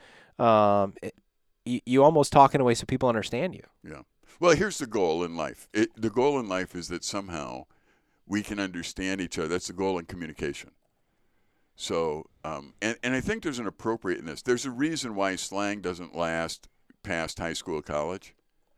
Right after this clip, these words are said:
Speaker 1: Mm-hmm.
Speaker 2: because you settle into a normal language pattern that everybody gets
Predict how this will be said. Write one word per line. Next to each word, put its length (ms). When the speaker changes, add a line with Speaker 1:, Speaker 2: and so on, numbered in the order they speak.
Speaker 1:
Mm-hmm. 300
Speaker 2:
because 340
you 80
settle 480
into 300
a 40
normal 460
language 500
pattern 380
that 220
everybody 440
gets 440